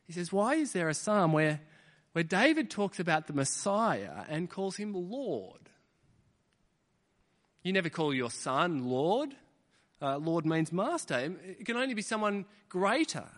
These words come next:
So if he's not David's son, really, then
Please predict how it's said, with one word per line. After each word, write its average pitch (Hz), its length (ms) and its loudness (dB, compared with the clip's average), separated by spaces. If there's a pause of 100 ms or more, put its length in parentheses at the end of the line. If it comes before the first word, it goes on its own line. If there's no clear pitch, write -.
(920)
So 202 440 2 (580)
if 208 100 -2
he's 226 140 0
not 285 180 4
David's 180 320 4
son, 151 580 4 (200)
really, 185 600 2
then 220 380 -4